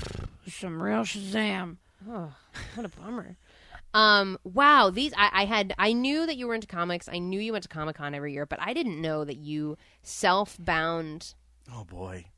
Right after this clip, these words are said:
Speaker 2: a bunch
Speaker 3: Once
Speaker 2: of
Speaker 3: again, I,
Speaker 1: love that.
Speaker 3: I just sent them to be. I didn't.
Speaker 1: I have to
Speaker 2: But you,
Speaker 1: say, though,
Speaker 2: but
Speaker 1: this,
Speaker 2: you, like, looked up how.
Speaker 1: this is inspiring, though, because
Speaker 3: <laughs> No, no, I didn't look up how.
Speaker 2: How did you find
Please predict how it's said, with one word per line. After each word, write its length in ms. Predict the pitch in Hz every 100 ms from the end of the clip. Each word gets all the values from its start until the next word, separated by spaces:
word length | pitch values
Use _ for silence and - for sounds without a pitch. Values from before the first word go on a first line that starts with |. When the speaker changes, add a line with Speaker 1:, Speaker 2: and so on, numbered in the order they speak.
| _ _ - -
Speaker 2:
a 60 | 170
bunch 200 | 170 170
Speaker 3:
Once 140 | 160 -
Speaker 2:
of 60 |
Speaker 3:
again, 220 | 151 143
I, 80 | 123
Speaker 1:
love 100 | 117 -
that. 120 | 370 269
Speaker 3:
I 20 |
just 280 | 208 202 -
sent 260 | 269 254 208
them 160 | 139
to 60 | 117
be. 320 | 113 107 113 -
I 120 | - 185
didn't. 340 | 220 196 185 -
Speaker 1:
I 140 | 277 330
have 80 | -
to 60 |
Speaker 2:
But 80 | 622
you, 60 | 427
Speaker 1:
say, 80 | 277
though, 120 | 240
Speaker 2:
but 100 | 294
Speaker 1:
this, 120 | 247
Speaker 2:
you, 60 | 262
like, 240 | 247 226 -
looked 360 | 226 240 233 220
up 100 | 185
how. 340 | 202 214 208
Speaker 1:
this 100 | 214
is 60 | 330
inspiring, 580 | 311 - 262 254 233 214
though, 120 | 190
because 340 | 208 240 214
Speaker 3:
<laughs> 180 | 214 330
No, 200 | 220 196 - -
no, 100 | 285
I 120 | 220
didn't 220 | 240 202 113
look 240 | 139 -
up 180 | 185 -
how. 180 | 143 220
Speaker 2:
How 140 | 349
did 140 | 453 403
you 60 | 403
find 200 | 403